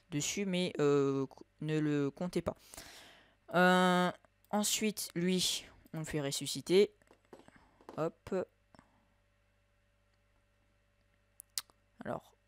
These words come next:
il va mettre un peu de temps. Espérons que, <laughs> que ça ne crache pas. Comme je l'ai dit, ça est, il y a, de temps en temps, ça crache et donc,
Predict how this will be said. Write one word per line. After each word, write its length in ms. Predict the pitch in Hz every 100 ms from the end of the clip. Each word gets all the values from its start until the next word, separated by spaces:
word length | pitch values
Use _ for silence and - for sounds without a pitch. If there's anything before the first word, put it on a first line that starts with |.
| _ -
il 80 |
va 100 | 143
mettre 240 | 135 143 -
un 40 |
peu 160 | 160 -
de 60 | _ -
temps. 300 | 165 180 - _ _ _ _ _ _ _ _ _ _ _ _ _ _ _ _ _ _ _ _ _ _ _ _ _ _ _ _ _ - - - - - - - - - _ _ -
Espérons 600 | 175 - - 185 190 190
que, 360 | - 185 180 170
<laughs> 1400 | 170 - - - - - - - - - _ _ _ -
que 100 | 165
ça 160 | -
ne 60 | 147
crache 340 | - - -
pas. 240 | - 196 220
Comme 180 | 160
je 60 | 151
l'ai 80 | 156
dit, 140 | 175
ça 220 | - -
est, 360 | 135 135 135 135 - - - - - _ -
il 140 | 349
y 40 | 151
a, 280 | 147 143
de 140 | 143 156
temps 180 | 175 170
en 40 |
temps, 120 | 214
ça 160 | 214 165
crache 340 | - 208 -
et 20 |
donc, 240 | 147 143